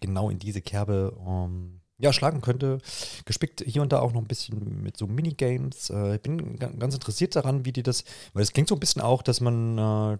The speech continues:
teilweise auch ein bisschen erkunden kann. Und da wird so eine Schneewelt ge-, gezeigt und dann auch noch so ein, so eine düsterere Welt. Hm, weiß nicht, ob das vielleicht auch noch einen Aspekt spielen, äh, oder eine Rolle spielen wird. Wird man dann im Sommer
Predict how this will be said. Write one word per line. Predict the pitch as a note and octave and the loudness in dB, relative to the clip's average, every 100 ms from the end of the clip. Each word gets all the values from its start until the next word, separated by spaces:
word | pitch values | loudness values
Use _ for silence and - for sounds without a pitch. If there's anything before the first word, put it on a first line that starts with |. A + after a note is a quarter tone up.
| - | -6
teilweise | - G#2+ C#3 D#3 - | -4 0 2 2 2
auch | A2 | -2
ein | A2 | -2
bisschen | - | -4
erkunden | F#2 - C#3 F3 F3 | -4 -2 -4 -4 -8
kann. | D#3 E3 F#3+ E3+ | -6 -6 -8 -10
Und | - G2+ | -6 -2
da | |
wird | F#2+ - - | -4 -6 -6
so | |
eine | F2 | -4
Schneewelt | - A#2 A#2 G#2+ - | -2 0 0 -2 -6
ge-, | - G#2+ | -6 -6
gezeigt | F#2+ - G#2 G#2 | -6 -6 -4 -4
und | G2 | -4
dann | F2 | -4
auch | D#2+ F2 | -4 -4
noch | |
so | F2 | -6
ein, | D#2+ D#2+ _ _ _ _ _ | -6 -8 _ _ _ _ _
so | |
eine | E2 | -18
düsterere | - G#2+ - D#3 A2+ G2 G2 | -8 -6 0 0 2 0 2
Welt. | G#2+ A2+ - _ _ _ _ _ _ | 2 2 -4 _ _ _ _ _ _
Hm, | G#2 F#2 F#2+ F#2 - | -16 -14 -14 -16 -8
weiß | G2+ - | -4 -2
nicht, | |
ob | G2 | -4
das | - | -6
vielleicht | - F2+ - | -6 -6 -6
auch | F#2+ | -6
noch | |
einen | F2+ | -6
Aspekt | - - F#2 - | -8 -10 -10 -8
spielen, | - - G2 G2 F2 E2+ D2+ - _ | -10 -8 -8 -4 -4 -4 -8 -14 _
äh, | E2 D#2 D#2 - | -20 -20 -20 -20
oder | - | -12
eine | D2+ | -2
Rolle | F2 A#2 | 2 2
spielen | - G2+ G2 | 2 -2 0
wird. | - - - - - - - - | -2 -6 -10 -8 -8 -10 -16 -6
Wird | - D3 | -2 2
man | G3 | 4
dann | F#3 G3 | 4 2
im | - B2 | 0 2
Sommer | - A2+ A#2 C3 | 4 6 6 4